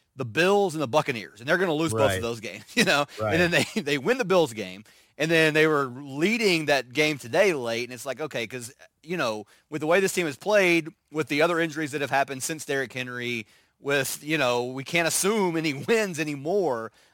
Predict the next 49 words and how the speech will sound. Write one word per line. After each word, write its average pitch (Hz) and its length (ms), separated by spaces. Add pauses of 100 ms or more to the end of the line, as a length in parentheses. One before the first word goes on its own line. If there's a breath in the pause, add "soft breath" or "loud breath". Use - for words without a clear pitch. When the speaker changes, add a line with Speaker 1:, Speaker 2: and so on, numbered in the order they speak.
Speaker 1:
Um, 120 500
a, 135 280
a, 127 300
a 127 40
two-game 202 600
lead 180 360
was 139 160
not 165 240
feeling 139 720 (180)
<laughs> - 200
all 160 140
that 135 180
great. 123 400 (420 soft breath)
Uh, 120 420
but 139 200
Speaker 2:
Sure. 110 160 (140)
Speaker 1:
luckily, 160 640 (180)
y-, 160 200
like 156 140
I 131 40
said, 117 120
the 113 60
Buccaneers 135 280
pulled 135 200
that 113 140
out. 98 260 (280 soft breath)
So 117 300
y-, 117 240
you 127 120
still 139 260
have 123 280
that 123 140
three-game 120 440
lead 113 260
there. 107 400
Magic 113 340
number, 113 200
I 113 40
think, 113 180
is 113 60
down 110 200
to 107 80
three. 104 440 (260 soft breath)
So 123 100
that 123 100
Speaker 2:
It 120 40
Speaker 1:
means 120 140
Speaker 2:
is. 127 60
Speaker 1:
any, 123 140